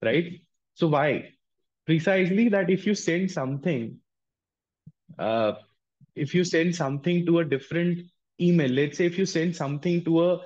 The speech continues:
branch manager's email, bank have a plausible defense that their designated email address is the branch email address. They are smart about it. You may not be. Today is the day, right? So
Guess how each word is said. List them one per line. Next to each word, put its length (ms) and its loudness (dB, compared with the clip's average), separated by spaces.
branch 400 -2
manager's 540 2
email, 380 0
bank 360 0
have 200 0
a 80 2
plausible 680 0
defense 640 -4
that 360 -2
their 200 4
designated 720 0
email 300 0
address 340 -2
is 140 -8
the 80 -6
branch 440 -6
email 260 -2
address. 540 -10
They 120 0
are 120 2
smart 300 0
about 320 0
it. 120 -10
You 180 2
may 140 2
not 260 0
be. 180 -4
Today 260 4
is 80 0
the 100 2
day, 300 -2
right? 300 0
So 420 2